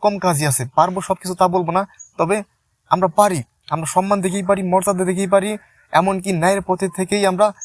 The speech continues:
সব কাজ করতে পারি, সহযোগিতার মাধ্যমে করতে পারি, মানুষকে সহমর্মিতা দেখাতে পারি। আমাদের মধ্যে মূল্যবোধ আছে, মানুষের ভালো মন্দটা আমরা আসলে বুঝতে পারি। আমাদের ছাত্রদের কাছে দেশ ছেড়ে দেন, ইনশাআল্লাহ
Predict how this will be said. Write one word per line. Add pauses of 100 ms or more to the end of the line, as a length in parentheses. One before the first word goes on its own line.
সব
কাজ
করতে
পারি,
সহযোগিতার
মাধ্যমে
করতে
পারি, (240)
মানুষকে
সহমর্মিতা (240)
দেখাতে
পারি। (180)
আমাদের
মধ্যে
মূল্যবোধ (120)
আছে, (300)
মানুষের
ভালো
মন্দটা
আমরা
আসলে
বুঝতে
পারি। (460)
আমাদের
ছাত্রদের
কাছে
দেশ
ছেড়ে
দেন, (280)
ইনশাআল্লাহ